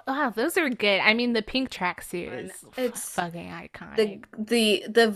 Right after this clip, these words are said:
Speaker 2: the pink velour tracksuit, if you didn't have one, or if you didn't know someone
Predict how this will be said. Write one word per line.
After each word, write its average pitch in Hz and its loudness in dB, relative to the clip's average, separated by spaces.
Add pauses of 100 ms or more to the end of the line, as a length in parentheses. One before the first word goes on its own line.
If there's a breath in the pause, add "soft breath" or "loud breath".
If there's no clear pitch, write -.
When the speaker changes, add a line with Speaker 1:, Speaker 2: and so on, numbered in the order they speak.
(180)
Speaker 2:
the 220 8
pink 285 0 (680)
velour 214 4 (520)
tracksuit, - -2 (120)
if 208 -2
you 220 2
didn't 220 6
have 180 2
one, 202 -6 (220)
or 202 10
if 202 4
you 220 0
didn't 208 2
know 196 4
someone 190 -6